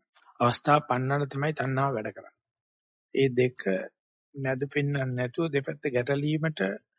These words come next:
සිබ්බනී කියන නම බුදුරජාණන්සේ පාවිච්චි කරනවා මහුංකාරී කියලා. සිද්ධි ඉවර වෙන්න ඉස්සෙල්ලා අනෙක් සිද්ධි පටන් ගන්න ඉස්සෙල්ලා මේ දෙක මැද ගැටයක් දානවා. ගැටයක් දාමින් තමයි මේ කියන්නේ. ඒ නිසා කවදාකවත්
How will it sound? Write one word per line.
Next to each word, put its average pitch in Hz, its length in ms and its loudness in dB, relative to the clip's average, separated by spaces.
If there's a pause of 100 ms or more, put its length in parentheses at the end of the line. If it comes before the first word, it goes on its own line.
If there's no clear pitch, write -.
(800)
සිබ්බනී 160 520 2
කියන 143 180 0
නම 135 180 -6
බුදුරජාණන්සේ 123 560 -4
පාවිච්චි 117 380 -6
කරනවා 117 380 -2
මහුංකාරී 135 580 2
කියලා. 95 280 -4 (1500)
සිද්ධි 139 280 -2
ඉවර 131 220 4
වෙන්න 143 220 4
ඉස්සෙල්ලා 156 440 2
අනෙක් 139 200 -4
සිද්ධි 156 240 -4
පටන් 147 320 0
ගන්න 147 180 2
ඉස්සෙල්ලා 180 240 0
මේ 151 100 2
දෙක 151 160 0
මැද 135 240 -2 (500)
ගැටයක් 127 360 4
දානවා. 113 380 -2 (560)
ගැටයක් 151 300 4
දාමින් 160 360 2
තමයි 165 220 2
මේ 151 160 0
කියන්නේ. 156 340 -2
ඒ 170 60 2
නිසා 160 200 -2
කවදාකවත් 135 640 2